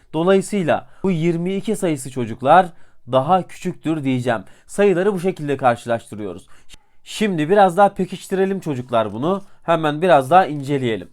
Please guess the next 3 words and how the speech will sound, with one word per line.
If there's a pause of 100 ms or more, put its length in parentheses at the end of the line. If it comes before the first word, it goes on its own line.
(580)
Aşağıdaki
sayıları
karşılaştıralım.